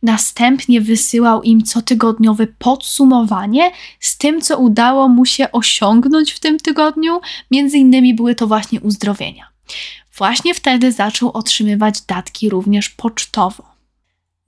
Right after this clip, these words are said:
Jim oferował posiłki ludziom, których nie było na to stać.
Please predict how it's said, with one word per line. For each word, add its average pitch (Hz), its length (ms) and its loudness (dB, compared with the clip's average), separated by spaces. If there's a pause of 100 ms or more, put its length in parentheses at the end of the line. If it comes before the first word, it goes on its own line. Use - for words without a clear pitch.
(160)
Jim 269 280 2
oferował 240 560 0
posiłki 226 640 0
ludziom, 240 520 2
których 247 480 -4
nie 226 280 6
było 220 300 2
na 208 140 0
to 202 120 -10
stać. - 520 -8